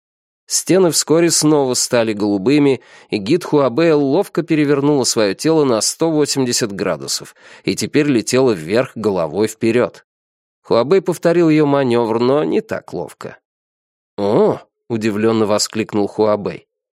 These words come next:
Дисплей в верхнем правом углу его щитка на шлеме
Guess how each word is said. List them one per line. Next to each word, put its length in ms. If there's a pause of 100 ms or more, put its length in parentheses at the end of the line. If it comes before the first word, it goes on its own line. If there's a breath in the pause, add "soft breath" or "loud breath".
(220)
Дисплей 500
в 60
верхнем 400
правом 380
углу 260
его 260
щитка 500
на 160
шлеме 540